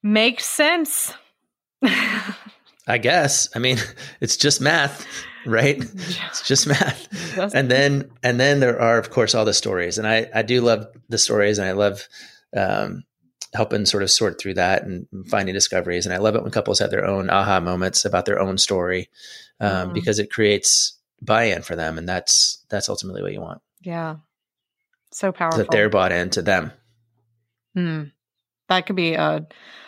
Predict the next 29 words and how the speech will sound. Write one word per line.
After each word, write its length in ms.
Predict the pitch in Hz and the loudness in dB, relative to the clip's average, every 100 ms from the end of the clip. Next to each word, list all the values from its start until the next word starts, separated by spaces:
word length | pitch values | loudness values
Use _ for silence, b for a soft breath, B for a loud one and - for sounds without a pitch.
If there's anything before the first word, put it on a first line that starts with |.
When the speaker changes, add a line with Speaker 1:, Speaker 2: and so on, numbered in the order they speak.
| B - | B -10
Speaker 1:
whole 480 | - 285 240 226 | 2 4 6 6
other 380 | 175 190 180 160 | 6 4 4 2
conversation 720 | - 175 165 165 165 156 151 147 | 2 2 2 -2 -2 -2 -4 -4
too. 420 | 165 147 147 156 | -2 -2 -4 -4
I 80 | 165 | -2
mean, 140 | 160 | 0
Speaker 2:
Sure. 380 | 156 117 151 - - - | 2 2 2 -2 -12 -18
Yeah. 460 | 82 87 107 139 175 | -14 -2 0 0 -4
Speaker 1:
goodness, 520 | 175 165 147 170 - 160 | -6 -4 -4 -6 -8 -6
which 440 | 151 - - - _ _ _ - | -6 -6 -10 -10 _ _ _ 0
Speaker 2:
Well, 200 | 120 123 | 4 4
which 140 | 123 127 | 4 4
is 100 | 117 | 4
why 160 | 123 | 4
I'm 100 | 120 | 6
really 140 | 120 113 | 4 4
grateful 320 | 113 - 110 | 2 4 2
I 60 | |
get 140 | 107 107 | 2 2
to 80 | 104 | 2
have 180 | 107 | 2
'em 260 | 101 101 92 _ _ _ | 0 -2 -6 _ _ _
five 140 | 107 101 | 0 2
or 40 | |
six 160 | 104 - | 2 2
times 220 | 98 85 | 2 2
a 40 | |
day. 240 | 90 85 - _ _ b b b b b - | 2 0 -4 _ _ b b b b b -4
Speaker 1:
Mm. 520 | 165 156 151 147 160 | 0 2 2 0 -4